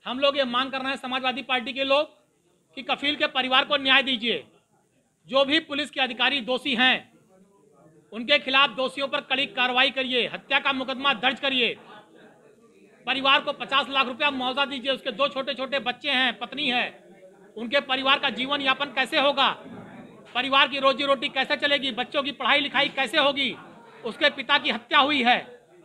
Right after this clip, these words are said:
समाजवादी पार्टी न्यायिक जांच की मांग करती है। कल हमारी पार्टी के लोग जाएंगे, जिलाधिकारी महोदय को ज्ञापन भी देंगे न्यायिक जांच के लिए।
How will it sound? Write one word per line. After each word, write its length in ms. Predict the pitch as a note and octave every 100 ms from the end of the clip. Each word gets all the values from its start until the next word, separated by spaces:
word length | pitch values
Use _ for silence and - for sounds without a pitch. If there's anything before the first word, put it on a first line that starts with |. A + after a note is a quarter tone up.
| - _ - -
समाजवादी 580 | A#3+ B3+ C#4+ C4+ C4 C#4
पार्टी 440 | - B3 B3+ D4 D4
न्यायिक 420 | B3+ B3+ C#4+ A#3+
जांच 280 | F#3 A#3+ -
की 120 | D#4
मांग 320 | C4 A3+ C4 C4
करती 280 | B3+ C4+
है। 120 | G#3 F3 - _ _ _ -
कल 120 | C4 C4+
हमारी 280 | C4 C#4 C#4+
पार्टी 340 | B3+ C4 C#4
के 80 | C4+
लोग 220 | C#4 B3+
जाएंगे, 320 | A#3 C4 C#4 C#4
जिलाधिकारी 520 | A#3+ B3+ C4 B3+ C#4
महोदय 280 | C4 A#3+ C#4
को 120 | C#4
ज्ञापन 340 | A3 A#3+ C4+ C4
भी 80 |
देंगे 360 | C4+ C4 A#3+ F#3 - _ _ _ _
न्यायिक 400 | G3 B3+ C#4+ A#3+
जांच 260 | A#3 C4+ -
के 100 | C#4
लिए। 280 | C4+ G#3+